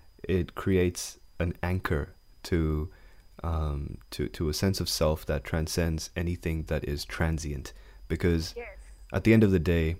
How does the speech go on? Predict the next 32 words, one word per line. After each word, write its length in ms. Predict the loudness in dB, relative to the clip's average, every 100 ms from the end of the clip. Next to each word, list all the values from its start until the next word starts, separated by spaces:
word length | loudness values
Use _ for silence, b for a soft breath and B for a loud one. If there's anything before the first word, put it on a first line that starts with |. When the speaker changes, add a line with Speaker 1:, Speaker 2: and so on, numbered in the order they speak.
| -4
Speaker 1:
so 100 | 4
this 100 | 6
is 60 | 8
my 140 | 6
actual 320 | 6 2 -2 -2
take 300 | -2 -2 -2
on 320 | -2 -2 -4 -6
the 60 | -2
question 340 | 0 0 -2
that 100 | 0
I 100 | -2
was 140 | -2
asking 280 | -4 -4 -6
you 100 | -4
as 100 | -4
a 20 |
devil's 240 | -4 -2 -4
advocate, 400 | -4 -4 -6 -6 B B B B
is 140 | -2 2
that 240 | 0 0 -6
when 260 | -2 2 4
you're 240 | 6 6
attached 460 | 4 2 -2 -2 -4
to 380 | 0 2 0 -4 -12 -20 -20 -10
material 520 | -4 0 4 6 6 2
possessions, 600 | -2 -2 -4 -4 -6 -4
when 140 | -4
you're 100 | -4
attached 380 | -2 -4 -4 -6
to 280 | -4 -2 -4 b b b b -20 -10
titles, 640 | 0 0 2 0 -2 -2 0
labels, 640 | 0 2 0 -2 -6